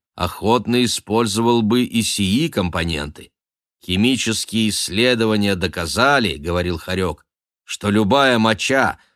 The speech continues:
животного и человека содержит ценные элементы, необходимые растениям в процессе роста. Что касаемо другого отхода жизнедеятельности,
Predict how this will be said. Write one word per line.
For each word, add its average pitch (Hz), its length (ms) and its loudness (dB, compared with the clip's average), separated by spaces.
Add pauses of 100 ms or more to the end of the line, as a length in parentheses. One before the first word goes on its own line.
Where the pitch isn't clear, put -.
животного 104 720 0
и 90 120 0
человека 113 720 0 (200)
содержит 107 800 -2
ценные 123 800 0
элементы, 135 560 0
необходимые 113 760 0
растениям 139 760 0
в 101 80 -8
процессе 113 800 -2
роста. 131 500 -2 (560)
Что - 240 -4
касаемо 123 560 2
другого 117 560 4
отхода 123 480 0
жизнедеятельности, 95 1400 -2